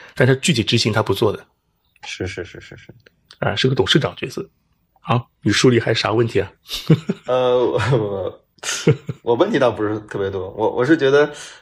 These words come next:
Speaker 2: 呃，可能还想跟您探讨一个东西吧，就是我觉得可能作为这个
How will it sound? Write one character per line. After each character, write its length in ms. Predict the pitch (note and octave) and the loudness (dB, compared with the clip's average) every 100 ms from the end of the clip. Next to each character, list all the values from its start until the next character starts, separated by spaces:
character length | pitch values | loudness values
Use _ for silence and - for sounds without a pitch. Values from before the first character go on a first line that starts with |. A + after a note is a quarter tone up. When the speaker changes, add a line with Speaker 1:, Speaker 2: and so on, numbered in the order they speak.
| - | -4
Speaker 2:
呃， 200 | A2 A2+ - | -2 -2 -4
可 120 | - | -2
能 100 | D3 | 0
还 140 | E3 | 0
想 200 | F3 A#2+ | 0 -2
跟 140 | A2 D3+ | -2 -4
您 80 | E3 | -2
探 140 | B3 | 0
讨 120 | B2 | 0
一 80 | F3 | 0
个 80 | A#2+ | 0
东 140 | D3+ | 0
西 100 | F#3 | 0
吧， 140 | G#2 - _ | -6 -12 _
就 80 | - | -8
是 240 | A2+ G#2+ G2+ | -2 0 0
我 120 | G2 | -4
觉 80 | G#2 | 2
得 180 | B2+ A2 | 2 2
可 80 | |
能 240 | G2+ G#2 G#2 - - - - | -2 -8 -12 -16 -16 -16 0
作 140 | A#2+ | 4
为 260 | G#2+ A2 G#2+ - _ _ _ _ | 4 2 -2 -10 _ _ _ _
这 140 | A2+ | 0
个 500 | G#2 G2 F#2+ F#2+ - | 2 2 -2 -6 -12